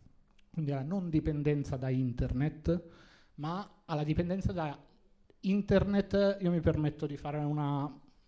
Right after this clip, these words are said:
mm, un prima e un dopo, da internet quando lo chiamavamo internet, senza fare un discorso generazionale,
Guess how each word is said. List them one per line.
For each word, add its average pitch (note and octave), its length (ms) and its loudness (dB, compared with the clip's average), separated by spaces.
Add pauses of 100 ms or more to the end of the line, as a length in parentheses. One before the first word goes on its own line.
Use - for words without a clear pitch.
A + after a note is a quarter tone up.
(120)
mm, C#3+ 380 -2
un E3+ 140 4
prima G#3 240 4
e G3+ 40 2
un F3 140 0
dopo, C3+ 580 0
da D3+ 120 -2
internet F3+ 540 -4
quando D#3 200 -2
lo D#3 80 4
chiamavamo D#3 480 0
internet, F#3+ 680 -2
senza F3 300 0
fare E3 180 0
un D#3+ 180 2
discorso D#3 440 -6
generazionale, C#3 760 -8